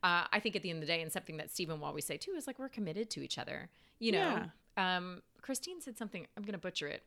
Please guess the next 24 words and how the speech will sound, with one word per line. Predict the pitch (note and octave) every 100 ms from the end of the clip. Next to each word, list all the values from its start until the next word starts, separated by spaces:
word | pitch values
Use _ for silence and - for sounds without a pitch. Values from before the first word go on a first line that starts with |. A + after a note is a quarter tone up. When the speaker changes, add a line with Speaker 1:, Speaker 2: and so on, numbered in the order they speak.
| _ _
Speaker 1:
I'm | G#3+ G3
really | F#3 E3+
terrible | D3+ D#3+ C3+ C3
with, | C#3+
like, | B2+
quotes | - C#3 C3 -
and, |
like, | C3+
movie | C#3 B2+ C3+
quotes. | - D3+ D3+ -
But | E3
today, | F#3 D#3 G3 G#3+ D#3+ D#3
interesting | F3+ F3+ - D#3+
enough, | D3 D3 D3
she | -
said | F3 F3 D3+
something, | D#3+ D#3 D3 C#3+ - -
well, | -
she | - D#3+
was | D3+
listening | D#3+ D#3
to | D3+
a | -
podcast, | C#3+ C#3+ C#3+ C#3 -